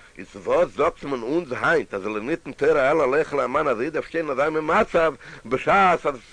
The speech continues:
על פי דין נישט שטיין, קיין תורה מנשה, דאס דער ביר, דער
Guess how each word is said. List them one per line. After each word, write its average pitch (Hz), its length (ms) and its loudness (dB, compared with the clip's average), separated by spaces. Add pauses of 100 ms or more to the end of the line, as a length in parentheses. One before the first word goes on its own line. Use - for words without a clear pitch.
על 135 180 2
פי 139 80 -10
דין 160 220 -4
נישט 135 120 -6
שטיין, 156 220 0
קיין 117 160 -16
תורה 127 220 2 (120)
מנשה, 90 460 -6 (180)
דאס 90 160 -6
דער 87 180 -4
ביר, 151 220 2
דער 82 100 -8